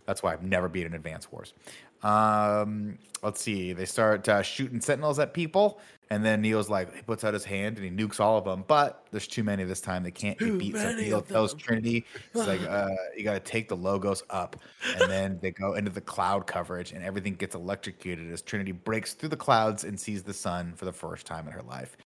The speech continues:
Speaker 1: And she says, "Beautiful." And then they fall with a dead stick to the ground. Uh, the logo plummets toward the ground. Neo tells Trinity to pump the igniter. "Oh, but go slower. Pump it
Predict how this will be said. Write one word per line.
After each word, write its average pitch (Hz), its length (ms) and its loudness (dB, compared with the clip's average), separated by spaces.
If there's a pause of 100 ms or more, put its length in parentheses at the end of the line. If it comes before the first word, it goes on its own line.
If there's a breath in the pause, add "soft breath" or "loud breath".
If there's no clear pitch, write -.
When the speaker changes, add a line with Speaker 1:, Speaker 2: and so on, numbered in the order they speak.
(220)
Speaker 1:
And - 100 -14
she 92 80 -10
says, - 260 -10 (120)
"Beautiful." 80 480 -14 (520)
And 90 80 -10
then 90 100 -4
they 87 100 -2
fall 87 580 0
with 90 100 -8
a 90 40 -6
dead 92 340 -2
stick - 480 -4 (300 soft breath)
to 107 80 -4
the 107 80 2
ground. 95 400 2 (280 soft breath)
Uh, 95 120 0
the 90 80 -4
logo 95 240 0
plummets 95 360 -2
toward 92 120 -4
the 90 60 -8
ground. 107 260 4
Neo 98 160 0
tells 92 220 -4
Trinity 92 220 -6
to 87 80 -6
pump 104 220 -6
the 98 140 -4
igniter. 95 360 0 (140)
"Oh, 101 380 0 (240)
but 90 100 -10
go 95 160 -6
slower. 92 480 -8 (200 soft breath)
Pump 110 240 -4
it 95 120 -6